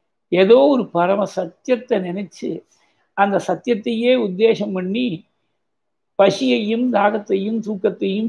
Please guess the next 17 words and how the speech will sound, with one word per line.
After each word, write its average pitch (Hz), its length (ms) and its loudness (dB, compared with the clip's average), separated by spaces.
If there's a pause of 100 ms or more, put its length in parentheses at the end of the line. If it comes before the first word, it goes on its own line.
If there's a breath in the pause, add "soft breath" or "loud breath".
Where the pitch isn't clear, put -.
சரீரத்துடைய 202 600 -2
சௌரியங்கள் 202 380 0
எல்லாத்தையும் 185 500 0
மறந்து 185 580 0 (460)
அதே 220 1300 8
தியானமா 214 640 2
இருக்கிறது 185 520 -4
தபஸு. - 540 -12 (1160)
ஆபீஸ்ல 220 500 2
இயர் 233 320 4
ending, 247 380 0 (600)
மூணு 208 240 0
நாளைக்கு 220 320 2
ஆத்துக்கே 214 380 4
வரல, 220 280 0
அங்கேயே 214 260 2
இருந்துட்டான், 208 540 -4